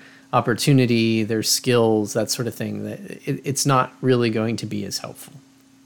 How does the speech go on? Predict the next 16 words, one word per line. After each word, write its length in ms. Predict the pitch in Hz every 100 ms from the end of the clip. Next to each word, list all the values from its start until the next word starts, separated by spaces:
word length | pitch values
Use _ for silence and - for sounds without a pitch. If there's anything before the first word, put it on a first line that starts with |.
| _ _ _ - -
So 140 | 170
I 80 | 160
think 160 | 170 170
improvements 480 | 139 160 139 127
can 320 | - 131 131 135
be 120 | 147
made. 380 | 151 151 175 170 - - - -
Um, 180 | 117
I 100 | 123
think 260 | - 160 143
decriminalizing, 1400 | 135 143 139 - 143 147 147 143 147 147 151 147 147 -
um, 540 | 120 113 110 104 - -
certain 640 | - 139 127 120 120 113
things, 400 | - 127 139 131
especially, 640 | - - 117 - 113 107 107
uh, 260 | 104 104